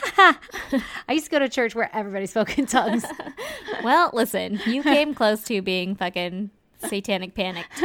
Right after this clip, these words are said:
Speaker 1: <laughs> Somebody almost fucking put me in a fucking stick coffin.
Speaker 2: Exactly.
Speaker 1: Oh, man. Yeah, like, maybe some, one of them, like, did it and was like, "I'm gonna get those witches."
Speaker 2: Ugh, yeah, they wanna put a stop to the witches, and they're like, "We need a martyr,"
Speaker 1: Yeah.
Speaker 2: basically.
Speaker 1: Yeah.
Speaker 2: Mm.
Speaker 1: They're like, "Janet won't mind.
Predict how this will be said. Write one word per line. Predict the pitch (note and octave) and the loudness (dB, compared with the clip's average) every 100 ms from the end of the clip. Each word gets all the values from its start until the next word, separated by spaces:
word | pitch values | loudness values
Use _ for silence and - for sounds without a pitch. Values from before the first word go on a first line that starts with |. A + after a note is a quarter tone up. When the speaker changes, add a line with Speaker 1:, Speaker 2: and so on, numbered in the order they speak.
| E4 D4+ | 4 4
Speaker 1:
<laughs> | - C#4 - - - | 0 -2 -2 -12 -12
Somebody | - A#3+ A3+ | -2 0 2
almost | A3 A3 G#3+ G3 - | 0 2 -2 -4 -4
fucking | A3 G3+ G3+ | -2 -2 -4
put | G3+ A3+ | -6 -8
me | G#3 | -6
in | G3+ | -6
a | F#3+ F#3 F#3+ | -4 -6 -6
fucking | - G3 F#3+ | -10 -10 -10
stick | - G3+ | -10 -8
coffin. | - G3+ G3+ A3 B3 | 0 0 2 -2 -2
Speaker 2:
Exactly. | C4+ A3+ A3+ A3 A3+ F3+ | -2 2 4 4 4 -4
Speaker 1:
Oh, | A3+ G#3 | -2 -2
man. | G3 F3+ F3+ G3 _ | -2 -4 -4 -8 _
Yeah, | B3 F4+ G#4+ F#3 | 2 6 6 6
like, | G3+ A#3 | 2 0
maybe | C4 B3 | 0 -2
some, | C4+ B3+ | -4 -4
one | A3 B3 | 0 0
of | |
them, | G#3+ C#4+ B3 | 2 0 0
like, | G3 F#3 | -4 -4
did | F#3+ | -4
it | F3 F3 | -4 -4
and | F#3+ | -8
was | F3+ | -8
like, | D3+ | -8
"I'm | E3 G#3+ | 0 0
gonna | G#3 | 0
get | F#3+ | -4
those | F#3+ E3+ | -6 -6
witches." | F3+ F3 E3+ F3+ - _ - | -8 -10 -12 -14 -16 _ -6
Speaker 2:
Ugh, | B3+ A#3+ F#3+ - | -2 -2 -4 0
yeah, | B3+ D#4 A#3 | 6 8 8
they | G#3 A#3 | 6 2
wanna | A#3 G#3 | 2 -2
put | - B3+ | -2 -2
a | |
stop | G#3+ - G#3 G#3+ | -2 0 0 -2
to | - | -4
the | |
witches, | G#3+ A3 C4 A#3 | -4 -4 -4 -2
and | |
they're | G#3 | 0
like, | G3 F#3+ | 0 0
"We | G#3 | 0
need | G#3+ F#3+ | 0 0
a | |
martyr," | F#3+ F3+ F#3+ G#3 A#3+ - | 0 0 2 0 -2 -8
Speaker 1:
Yeah. | - F#3+ A#3+ A3 | -2 2 4 4
Speaker 2:
basically. | E3 B3+ C4+ - _ - | 2 -2 -4 -10 _ -10
Speaker 1:
Yeah. | F#3 G#3 E3 G3 | -4 -2 -4 -6
Speaker 2:
Mm. | G#3 F#3 F#3+ _ _ _ | -10 -10 -14 _ _ _
Speaker 1:
They're | F#3 | -10
like, | F3 D#3+ | -8 -6
"Janet | - G3+ A#3+ | -4 -4 -4
won't | E3+ D#3 | -8 -10
mind. | D#3+ D3+ F#3 | -10 -10 -12